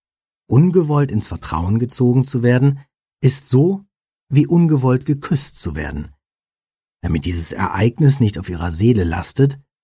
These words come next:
sollten Sie um Ihrer selbst willen klar auf diese Grenzüberschreitung hinweisen. Joschka Breitner, Entschleunigt auf der Überholspur.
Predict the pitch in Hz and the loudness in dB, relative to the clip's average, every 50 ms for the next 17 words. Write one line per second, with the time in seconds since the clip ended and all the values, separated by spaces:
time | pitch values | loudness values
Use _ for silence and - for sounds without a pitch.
0 | _ _ _ _ _ _ - - 202 226 214 208 190 170 156 165 156 131 120 113 | _ _ _ _ _ _ -6 -4 -4 -4 -2 -2 -2 0 2 2 2 2 2 0
1 | 98 90 92 80 78 82 92 117 123 - - - 101 98 101 101 101 101 101 104 | 0 -2 -4 -4 -2 -2 0 0 0 -2 -6 -6 -2 0 2 2 2 0 0 -4
2 | - _ - - - 95 90 82 85 87 92 - _ _ _ - 110 - - 107 | -8 _ -8 -4 -2 0 0 0 0 -2 -4 -8 _ _ _ -8 -6 -6 -2 -2
3 | 127 139 139 127 87 82 82 - - 78 80 80 - - - 87 85 - - 127 | 0 0 0 0 -2 -2 -4 -4 -6 -8 -8 -8 -6 -6 -6 -6 -6 -4 -2 -2
4 | 131 120 123 104 85 78 65 - - 69 69 69 67 65 - - _ _ _ _ | 0 2 2 0 0 -2 -4 -6 -8 -8 -10 -10 -10 -12 -14 -16 _ _ _ _
5 | _ _ _ _ _ _ _ _ _ _ _ _ _ _ _ _ - 107 98 85 | _ _ _ _ _ _ _ _ _ _ _ _ _ _ _ _ -4 -2 -2 -2
6 | 78 - - 78 71 - 87 95 107 104 - 104 101 101 - _ _ _ _ _ | -2 -4 -6 -8 -6 -4 -2 -2 0 0 2 0 0 0 -2 _ _ _ _ _
7 | _ _ _ - 143 151 - - 196 190 190 190 175 - - 135 131 - 123 117 | _ _ _ 2 2 2 2 2 2 2 2 2 0 -2 -4 -6 -4 -2 -2 0
8 | 139 147 147 131 113 87 80 - - - 82 80 78 - | 0 0 0 0 0 -2 -2 -4 -6 -8 -8 -8 -8 -10